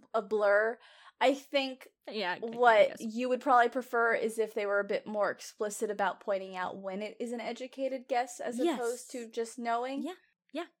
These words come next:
Speaker 2: I mean, it's just, it's not that hard. That's not even a
Speaker 1: Which is
Speaker 2: throwaway
Speaker 1: fair.
Speaker 2: line. That's literally just adjusted dialogue.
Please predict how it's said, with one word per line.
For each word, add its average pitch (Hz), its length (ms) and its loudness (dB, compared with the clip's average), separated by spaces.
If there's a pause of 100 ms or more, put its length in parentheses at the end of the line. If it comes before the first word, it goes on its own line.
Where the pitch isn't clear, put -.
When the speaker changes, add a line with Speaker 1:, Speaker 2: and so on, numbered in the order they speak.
(120)
Speaker 2:
I 214 100 -6
mean, 226 140 -4
it's 214 140 -6
just, 285 180 -6
it's 226 160 -10
not 294 240 -4
that - 220 -8
hard. 247 260 -4
That's 208 100 -4
not 359 80 2
even 320 100 -2
a - 20 2
Speaker 1:
Which 196 60 -2
is - 20 -8
Speaker 2:
throwaway 247 260 4
Speaker 1:
fair. 175 100 0
Speaker 2:
line. 190 260 0
That's 185 180 -6
literally 240 260 2
just 214 140 -6
adjusted 175 420 -6
dialogue. 170 520 -6